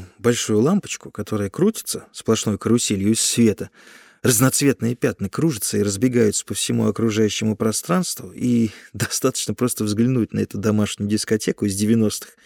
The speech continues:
чтобы меня унесло. Я иногда включаю ее ночью, зимой, и меня иногда уносит. Я просто сижу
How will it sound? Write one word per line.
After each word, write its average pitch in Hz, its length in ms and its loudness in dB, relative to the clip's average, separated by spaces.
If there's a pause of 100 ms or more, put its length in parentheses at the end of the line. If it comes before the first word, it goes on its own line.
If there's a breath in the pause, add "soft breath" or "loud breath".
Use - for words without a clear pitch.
(600 soft breath)
чтобы 98 200 -6
меня 120 180 0
унесло. - 520 -8 (1200)
Я 123 120 4
иногда 123 220 4
включаю 156 460 0
ее 107 260 -4
ночью, 104 360 -4
зимой, 98 460 -4 (400)
и - 80 -10
меня 120 220 -2
иногда 117 400 -4 (500)
уносит. 107 580 -8 (760)
Я - 100 -16
просто 101 300 -6
сижу 104 580 -6